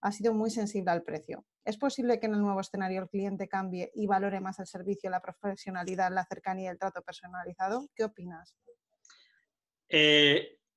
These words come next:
Speaker 2: de nuevo, os doy mi opinión personal porque no tengo experiencia, ni nadie tenemos experiencia en lo que va a pasar a futuro, ¿vale? Eh, ya estamos viendo, por ejemplo, escenarios en China de, donde el, el, el incremento del uso del vehículo particular se está, se está, se está incrementando. De hecho, Tesla,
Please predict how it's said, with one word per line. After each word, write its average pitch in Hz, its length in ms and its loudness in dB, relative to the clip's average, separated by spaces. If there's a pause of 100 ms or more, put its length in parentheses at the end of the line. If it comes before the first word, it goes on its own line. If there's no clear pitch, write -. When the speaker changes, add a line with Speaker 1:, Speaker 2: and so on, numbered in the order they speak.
(160)
Speaker 2:
de 151 180 6
nuevo, 175 220 6
os 240 180 4
doy 185 140 8
mi 226 120 2
opinión 170 300 2
personal 202 460 0
porque 143 240 -2
no 143 260 0
tengo 185 240 -6
experiencia, 151 520 -4
ni 143 120 0
nadie 165 260 2
tenemos 143 260 -2
experiencia 143 480 -6
en 127 80 -2
lo 120 80 -4
que 117 80 -4
va 120 100 -2
a 139 60 -6
pasar 147 220 -8
a 156 80 -8
futuro, 120 480 -8 (160)
¿vale? 151 320 -10 (420)
Eh, 127 440 -6 (560)
ya 139 60 2
estamos 160 240 2
viendo, 165 180 2
por 151 100 -2
ejemplo, 151 280 -2
escenarios 147 460 -2
en 139 80 -2
China 180 360 -2
de, 135 320 -4
donde 123 260 -2
el, 120 200 -4
el, 123 220 -2
el 139 160 -2
incremento 123 440 0
del 147 280 2
uso 147 180 -2
del 139 100 2
vehículo 135 320 0
particular 135 360 -2
se - 120 -4
está, 113 300 2
se - 140 -8
está, 120 320 0
se - 140 -8
está 123 200 -6
incrementando. 123 480 -2
De 139 60 2
hecho, 139 180 -4
Tesla, 143 380 -2